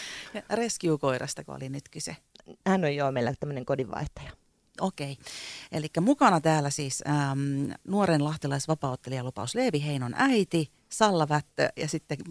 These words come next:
Speaker 1: tää koira, mistä me puhutaan täällä kovasti, niin oli nimeltään
Speaker 2: Zumba.
Speaker 1: Zumba.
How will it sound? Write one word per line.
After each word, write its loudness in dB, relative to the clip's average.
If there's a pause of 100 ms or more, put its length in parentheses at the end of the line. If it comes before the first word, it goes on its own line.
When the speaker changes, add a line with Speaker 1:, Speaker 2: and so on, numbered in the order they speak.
Speaker 1:
tää 0
koira, 2
mistä -4
me -2
puhutaan -2
täällä -6
kovasti, -6
niin -6
oli -4
nimeltään -8 (300)
Speaker 2:
Zumba. -4 (240)
Speaker 1:
Zumba. -4